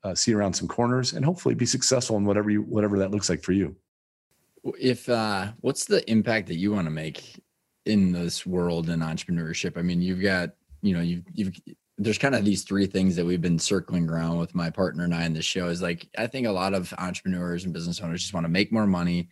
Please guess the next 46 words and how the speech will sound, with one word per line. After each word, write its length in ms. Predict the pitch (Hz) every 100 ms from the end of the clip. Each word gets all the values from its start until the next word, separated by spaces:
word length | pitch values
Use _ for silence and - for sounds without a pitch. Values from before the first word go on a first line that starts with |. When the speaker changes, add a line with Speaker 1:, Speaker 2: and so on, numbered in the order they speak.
| _ _ -
Speaker 2:
have 220 | 92 95
more 220 | 101 98
fun, 460 | - 80 80 80 -
and 100 | 87
make 180 | 85 82
a 40 |
big 200 | 80 80
impact. 480 | 78 78 85 71 -
And 160 | 95 98
when 160 | 101
you've 160 | 101 -
checked 280 | - 127 127
off 240 | 113 107
the 340 | 107 90 82 78
financial 480 | 98 92 98 101 85
bucket, 400 | 78 78 90 82
then 140 | 92
it's 140 | 85 92
like, 100 | 90
"Okay, 500 | 110 - 87 82 85 _ - _ _ -
you 80 |
know, 180 | 90 82
how 220 | 80 -
do 60 | 110
I 60 | 104
have 180 | 104
more 220 | 101 95 87
fun 180 | 101 92
and 80 |
make 180 | 85 85
an 80 | 85
impact?" 440 | 90 85 78 78 -
So, 120 | 92
like, 140 | 92
w-, 160 | 90 92 _ _ _ _
for 140 | - 110
you, 280 | 107 117 104
what 180 | 101 95
would 140 | 92
your 140 | 98 87
wish 280 | 82 - -
be 320 | 85 78 80 _ -
if 100 | 87
you 60 |
said, 180 | 87 98
"Hey, 300 | 143 113 -